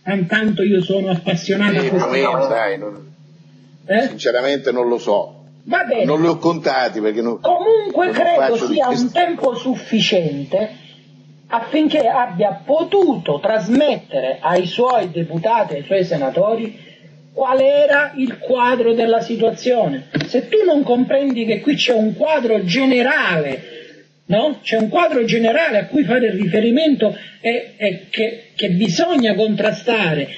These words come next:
Speaker 1: ma ti limiti ancora agli argomentini di facciata, vuol dire che stai facendo perdere tempo a una nazione intera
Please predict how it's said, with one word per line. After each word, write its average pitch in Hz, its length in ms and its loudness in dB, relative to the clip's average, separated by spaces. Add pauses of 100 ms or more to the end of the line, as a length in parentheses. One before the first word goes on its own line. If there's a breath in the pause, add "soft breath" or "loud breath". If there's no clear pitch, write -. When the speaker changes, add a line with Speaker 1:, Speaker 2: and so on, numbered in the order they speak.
(120)
Speaker 1:
ma 226 220 2
ti 277 220 2
limiti 294 540 2
ancora 226 440 2
agli 208 160 2
argomentini 208 880 2
di 190 160 0
facciata, 170 800 -2 (360 loud breath)
vuol 339 240 0
dire 277 340 2
che 233 120 0
stai 226 600 -2
facendo 202 580 0
perdere 170 720 0
tempo 233 540 0
a - 40 2
una 214 200 0
nazione 220 720 0
intera 220 760 0